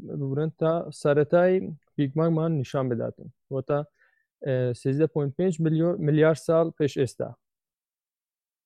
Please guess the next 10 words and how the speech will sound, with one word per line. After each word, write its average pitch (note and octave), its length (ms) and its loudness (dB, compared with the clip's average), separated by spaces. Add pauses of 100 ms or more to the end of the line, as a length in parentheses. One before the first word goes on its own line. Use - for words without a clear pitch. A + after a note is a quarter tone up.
(240)
کە C3+ 100 -2 (140)
لێمان C3 340 0
دوورە، A#2+ 340 0
ملیار B2+ 360 -2
ساڵی، C#3+ 500 0 (340)
ئێ، C3 120 -4 (100)
ڕووناکی A#2+ 480 -4 (800)
دەتوانێت C#3 360 0
نیشانمان C3+ 440 -2
بداتن، A#2+ 400 -2